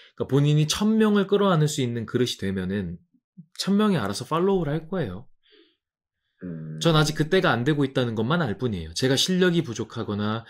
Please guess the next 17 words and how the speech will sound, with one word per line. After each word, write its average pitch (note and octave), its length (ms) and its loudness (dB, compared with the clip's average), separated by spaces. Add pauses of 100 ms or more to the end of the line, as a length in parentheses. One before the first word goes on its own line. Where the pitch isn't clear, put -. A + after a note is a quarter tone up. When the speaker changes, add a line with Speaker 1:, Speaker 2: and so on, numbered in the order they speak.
(340)
Speaker 1:
제가 A2+ 240 2
무슨 G2 220 -4
운이 D3+ 300 4
안 A2+ 100 0
좋거나 G#2 300 -6
그게 B2+ 180 -6
아니라 G2 420 -4
제가 A2 300 -2
아직 A#2 400 -4 (440)
구독자를 B2+ 480 0
오만 D#3 280 2
명 E3 140 2
정도만 A2 420 -2
담을 G2 260 -4
그릇이라고 G#2 520 -2
전 E2+ 180 -8
봐요. D2+ 320 -14